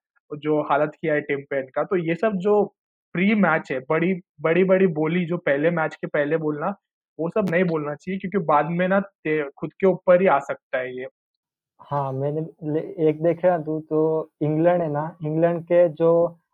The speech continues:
Speaker 2: अ, पहले क्रिकेटर हो चुके हैं, पू-, पूर्व क्रिकेटर, वो भी ऐसे बयान देते हैं।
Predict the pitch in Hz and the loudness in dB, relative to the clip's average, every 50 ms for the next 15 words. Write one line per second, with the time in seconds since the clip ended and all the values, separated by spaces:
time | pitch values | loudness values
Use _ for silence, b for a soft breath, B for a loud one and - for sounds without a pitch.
0 | _ _ _ _ - 165 147 147 151 147 147 - _ _ _ _ _ _ _ _ | _ _ _ _ -6 -4 -2 -2 -2 -4 -6 -8 _ _ _ _ _ _ _ _
1 | _ _ _ _ - 156 147 147 156 165 165 165 160 156 - 170 156 170 156 147 | _ _ _ _ 0 2 4 4 4 4 2 2 0 0 2 2 4 2 4 4
2 | 156 160 160 160 175 160 - 143 139 139 - - 160 151 147 147 - 156 156 147 | 2 2 2 0 -2 -2 0 0 0 0 0 0 0 0 0 -2 0 0 2 2
3 | 151 160 156 160 151 151 - 139 143 147 - 143 - _ _ _ _ _ - 147 | 2 0 0 -2 -4 -4 -4 -2 -2 -2 -2 -2 -4 _ _ _ _ _ -2 2
4 | 151 156 156 170 185 185 180 - 180 165 160 156 156 156 160 160 156 147 147 - | 2 2 4 4 2 2 2 2 2 6 6 6 6 6 4 2 0 0 2 2
5 | 147 151 175 214 | 0 0 0 -2